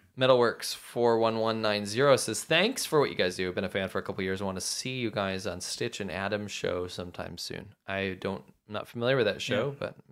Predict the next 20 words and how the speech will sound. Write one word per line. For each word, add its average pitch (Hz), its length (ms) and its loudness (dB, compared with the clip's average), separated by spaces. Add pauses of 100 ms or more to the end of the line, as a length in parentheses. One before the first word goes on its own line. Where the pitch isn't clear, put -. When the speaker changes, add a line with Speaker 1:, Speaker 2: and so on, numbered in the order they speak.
Speaker 1:
if 101 120 -18
it's - 120 -16
good, 156 320 -8 (440)
um, 98 300 -8
hopefully 107 300 -10
it's 104 120 -12
good. 151 220 -8 (360)
Speaker 2:
Yeah, 160 120 -8 (100)
thank 156 160 -10
you. 104 160 -10
Speaker 1:
David 117 240 6
Lopan, 120 560 4 (100)
if 110 140 -4
you're 107 120 0
Canadian, 113 520 -2
don't 190 180 0
just - 140 -10
look 92 180 -8
into 80 260 -6
it. - 140 -2